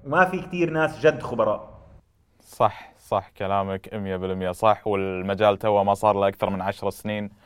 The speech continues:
Speaker 2: فلا زلنا يعني في البداية على قولتهم. حلو طلال. إنزين، أنت تطرقت حق، حق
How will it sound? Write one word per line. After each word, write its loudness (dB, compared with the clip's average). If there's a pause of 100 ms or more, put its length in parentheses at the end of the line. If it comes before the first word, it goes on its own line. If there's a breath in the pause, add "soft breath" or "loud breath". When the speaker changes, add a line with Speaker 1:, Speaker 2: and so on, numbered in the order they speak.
(500 soft breath)
Speaker 2:
فلا 4
زلنا 0
يعني 0
في -8
البداية 2
على 0
قولتهم. -4 (680 soft breath)
حلو 4
طلال. 2
إنزين، 0
أنت -4
تطرقت 4
حق، -2
حق 2